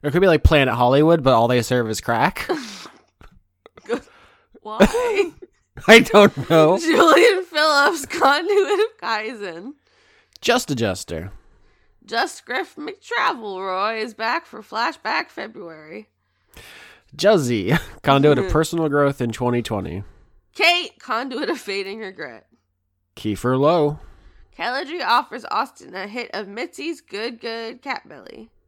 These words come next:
Speaker 1: I would enjoy that, although I would die. Very
Speaker 2: Mm.
Speaker 1: allergic.
Speaker 2: Yeah.
Speaker 1: Keller Automat.
Speaker 2: Ken, conduit of finally writing this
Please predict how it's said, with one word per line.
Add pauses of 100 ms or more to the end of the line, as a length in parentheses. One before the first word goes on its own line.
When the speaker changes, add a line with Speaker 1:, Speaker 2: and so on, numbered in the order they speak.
(220)
Speaker 1:
I
would
enjoy
that,
although
I
would
die. (260)
Very
Speaker 2:
Mm.
Speaker 1:
allergic.
Speaker 2:
Yeah. (1160)
Speaker 1:
Keller
Automat. (880)
Speaker 2:
Ken,
conduit
of
finally
writing
this